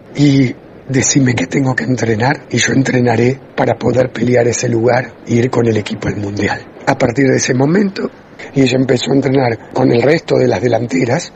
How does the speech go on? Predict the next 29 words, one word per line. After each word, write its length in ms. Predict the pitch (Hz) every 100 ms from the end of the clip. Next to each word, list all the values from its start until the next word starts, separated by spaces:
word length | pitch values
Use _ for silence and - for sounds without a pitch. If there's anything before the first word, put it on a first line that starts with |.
| -
y 100 | 135
a 80 | -
partir 300 | 120 113 123
de 120 | 120
ahí 300 | 123 139 156 - -
fue 140 | 143
una 100 | 139
esponja, 640 | 120 - 131 117 - 117 104 - - - - - -
una 200 | 143 135
esponja 440 | - 151 139 - -
para 200 | - 120
captar 500 | 135 - - - -
todo 300 | - 160 147
lo 120 | 139
que 80 | 131
se 140 | -
podía 320 | 123 131 131 117
captar. 540 | - - - - - -
Y 80 | 147
se 180 | - 131
ganó 380 | 127 131 151 196 -
el 180 | 139 135
puesto 520 | - 147 - - 147
en 140 | - 139
el 180 | 143 175
último 720 | 202 170 139 127 - 131 127 -
paso 460 | 131 - - 113 -
como 300 | 139 135 131
número 520 | 156 156 147 143 -